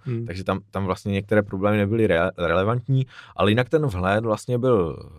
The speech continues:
Speaker 2: byl, byl moc fajn, že člověk se opravdu podle toho, podle mě, by dokázal na začátku zorientovat.
Speaker 1: Mhm.
Speaker 2: Samozřejmě je problém toho, jestli tomu věřit nebo ne.
Speaker 1: No, jasně.
Speaker 2: Tam, jako pokud by člověk ten reálný vhled neměl, tak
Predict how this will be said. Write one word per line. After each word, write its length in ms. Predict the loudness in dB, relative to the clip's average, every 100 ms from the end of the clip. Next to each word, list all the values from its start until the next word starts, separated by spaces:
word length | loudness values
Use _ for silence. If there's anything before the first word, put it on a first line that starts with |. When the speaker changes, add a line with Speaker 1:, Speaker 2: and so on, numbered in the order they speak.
| -8
Speaker 2:
byl, 360 | -2 0 0
byl 180 | 0 2
moc 180 | 2 2
fajn, 460 | 0 0 0 -2 -4
že 100 | -8
člověk 280 | -6 -6 -2
se 120 | -4 -2
opravdu 400 | -6 -2 -2 -2
podle 240 | -4 -2 -2
toho, 200 | -2 -4
podle 240 | -2 -2
mě, 160 | -2 0
by 140 | 0
dokázal 500 | -2 -2 -2 0 0
na 80 | 0
začátku 600 | -2 -2 -4 -4 -2 0
zorientovat. 640 | 0 0 -2 0 0 0 -2
Speaker 1:
Mhm. 220 | -2 -2 -6 _
Speaker 2:
Samozřejmě 380 | 0 4 4 4
je 60 |
problém 600 | 2 0 2 2 0 -6 -10 -20 _ -10
toho, 220 | -2 2
jestli 280 | 0 -2 -14 -6
tomu 180 | -2 0
věřit 240 | 0 0
nebo 240 | 2 2
ne. 260 | 2 0 -2
Speaker 1:
No, 180 | -2 0
jasně. 320 | -2 -4 -8
Speaker 2:
Tam, 100 | -8
jako 180 | -8 -10
pokud 260 | -8 -6 -4
by 120 | -4
člověk 260 | 0 0
ten 140 | 2 2
reálný 320 | 4 2 0
vhled 240 | -2 -2
neměl, 340 | -2 -4 -2 -2
tak 120 | -2